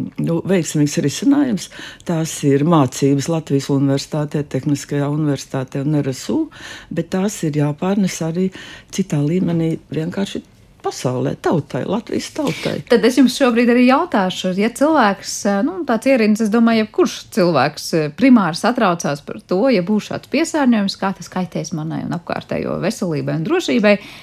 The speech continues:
Speaker 2: Kāda ir atšķirība? Vai tas ir, viela, kas izplatās, vai starojums no tā viedokļa, nu, kā tas skars cilvēkus un kā sev pasargāt?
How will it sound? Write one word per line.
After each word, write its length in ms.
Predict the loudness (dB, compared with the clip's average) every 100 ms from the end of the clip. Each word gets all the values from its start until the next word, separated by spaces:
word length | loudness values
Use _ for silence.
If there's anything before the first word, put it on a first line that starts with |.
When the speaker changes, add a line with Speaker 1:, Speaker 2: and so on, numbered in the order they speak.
| -20 -12
Speaker 2:
Kāda 300 | 0 2 4
ir 40 | 4
atšķirība? 540 | 2 -2 -6 -4 -4 -2
Vai 140 | -2
tas 140 | -2 -6 -4 -2
ir, 140 | -2 -4 -4 -4 -4
viela, 380 | 2 4 4 2
kas 160 | 0 -2
izplatās, 480 | 0 -2 -2 -2 -2
vai 60 | -6
starojums 800 | -4 0 2 4 2 2 0 -4 -10 -20 -20 -8
no 140 | -4 0
tā 220 | 2 4
viedokļa, 540 | 4 4 0 0 -4 -4 -4
nu, 140 | -4
kā 140 | -2 -6
tas 160 | -8 -10
skars 220 | -4 -6 -4
cilvēkus 420 | -6 -4 -4 -6 -8
un 80 | -6
kā 100 | -6
sev 220 | -6 -6
pasargāt? 640 | -8 -10 -10 -12 -12 -16